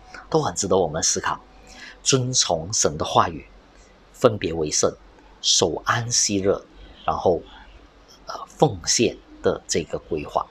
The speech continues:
新的一年，但愿这四样也能够成为我们的一些的指引，在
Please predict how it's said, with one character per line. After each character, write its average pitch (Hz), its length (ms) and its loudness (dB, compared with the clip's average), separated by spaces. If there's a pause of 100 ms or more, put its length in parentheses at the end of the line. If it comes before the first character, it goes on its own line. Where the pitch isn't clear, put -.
(440)
新 113 200 0
的 113 80 4
一 110 60 4
年， 90 300 -2 (400)
但 117 160 2
愿 104 160 0
这 104 100 -2
四 - 320 2
样 120 220 2 (180)
也 101 120 0
能 85 120 -6
够 95 80 0
成 92 180 -4
为 95 120 2
我 92 120 0
们 76 220 -6
的 - 240 0
一 - 60 -8
些 - 160 -2
的 110 100 -2
指 - 260 0
引， 113 200 0 (400)
在 85 340 0